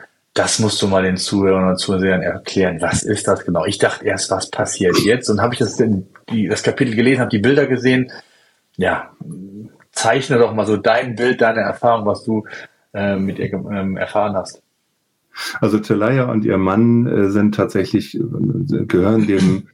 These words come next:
Speaker 1: <laughs>
Speaker 2: dem Vernehmen nach so zu dem Urgestein der Fahrradbewegung in New York. Ähm,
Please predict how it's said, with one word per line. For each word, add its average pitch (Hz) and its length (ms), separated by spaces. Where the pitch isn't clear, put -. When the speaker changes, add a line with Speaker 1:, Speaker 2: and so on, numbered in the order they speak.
Speaker 1:
<laughs> - 200
Speaker 2:
dem 95 140
Vernehmen 98 400
nach 95 180
so 90 160
zu - 180
dem 85 240
Urgestein 104 640
der 85 140
Fahrradbewegung 82 720
in 73 60
New 76 80
York. 69 420
Ähm, 82 680